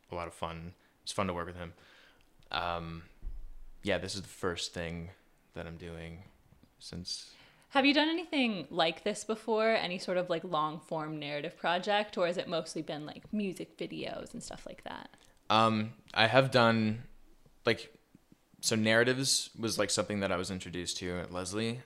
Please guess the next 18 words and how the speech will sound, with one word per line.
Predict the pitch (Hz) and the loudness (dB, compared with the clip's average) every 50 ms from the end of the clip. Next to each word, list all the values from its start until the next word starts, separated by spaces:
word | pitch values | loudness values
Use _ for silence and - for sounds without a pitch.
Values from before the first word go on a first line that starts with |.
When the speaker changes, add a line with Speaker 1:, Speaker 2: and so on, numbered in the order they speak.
| - - | -8 -4
Speaker 1:
Um, | 92 95 90 82 80 73 78 92 - - _ _ _ _ _ _ _ _ _ _ _ _ _ _ _ _ - - | 0 0 0 0 -2 -4 -6 -10 -12 -14 _ _ _ _ _ _ _ _ _ _ _ _ _ _ _ _ -8 -4
just, | - 104 - - | -2 0 2 2
like, | 95 92 90 - - 101 | 2 0 0 -4 -10 -4
being | 98 104 101 98 95 | 0 0 2 2 2
able | 98 95 95 | 0 -2 -2
to | - 95 | -6 -8
do | 82 92 92 | -6 -4 -2
it | 90 80 | -2 -2
myself, | 85 85 - - 98 90 92 92 - - - - - - _ _ _ _ - - | -2 -2 0 2 4 4 4 2 0 -6 -16 -18 -20 -20 _ _ _ _ -10 -4
um, | - 87 78 76 71 71 76 - | -2 -2 -2 -2 -4 -6 -8 -4
or | - 98 98 | 0 2 4
at | 92 82 | 4 6
all, | 82 87 85 82 | 6 6 6 6
I | 85 | 4
guess, | 82 80 82 78 76 - - - - - - - - - | 2 2 0 0 0 0 -2 -6 -6 -8 -12 -18 -20 -18
c-, | - - - - - 62 82 | -18 -18 -18 -16 -14 -12 -8
with, | 92 98 - - | -8 -8 -4 -2
like, | 90 80 76 - - - | -2 -2 -2 -4 -8 -18